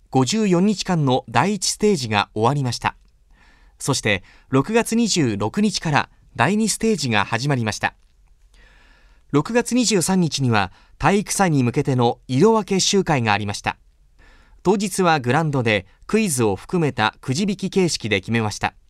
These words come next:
各学年五クラスを青、黄、赤の三色に分け、各色人数に偏りがないように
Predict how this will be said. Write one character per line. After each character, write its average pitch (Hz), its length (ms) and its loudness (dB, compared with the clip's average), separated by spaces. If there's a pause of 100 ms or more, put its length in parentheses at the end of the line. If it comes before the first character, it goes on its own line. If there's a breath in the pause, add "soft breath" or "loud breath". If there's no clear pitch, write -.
(840 soft breath)
各 190 200 0
学 127 240 -2
年 123 300 -2
五 131 140 2
ク 233 120 -4
ラ 208 100 2
ス - 200 -4
を 104 200 2 (220)
青、 160 400 2 (280)
黄、 - 280 -4 (260)
赤 185 280 4
の 120 140 0
三 208 200 0
色 175 220 -6
に 131 120 0
分 131 140 -2
け、 107 220 0 (380 soft breath)
各 180 180 0
色 123 400 -2 (140)
人 190 240 2
数 160 180 2
に 110 140 0
偏 196 340 0
り 180 100 2
が 160 100 2
な 175 120 2
い 156 120 0
よ 147 120 2
う 139 40 2
に 110 240 -2